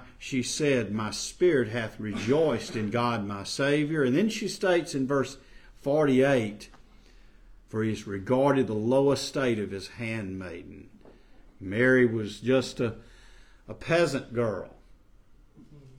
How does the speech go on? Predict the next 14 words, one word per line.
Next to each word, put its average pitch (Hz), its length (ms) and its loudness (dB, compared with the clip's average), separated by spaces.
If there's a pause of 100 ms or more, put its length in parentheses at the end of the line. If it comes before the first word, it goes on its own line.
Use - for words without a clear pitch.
(460)
And 110 200 -2
yet 127 380 0 (600)
God 131 540 4 (140)
showed 123 540 0 (360)
mercy 127 600 0
upon 95 440 -10
her, 87 340 -14 (400)
chose 151 520 0
her 113 120 -2
to 107 80 -4
bear, 104 420 -6
bear 113 280 -2
the 101 80 -6
Messiah. 95 560 -8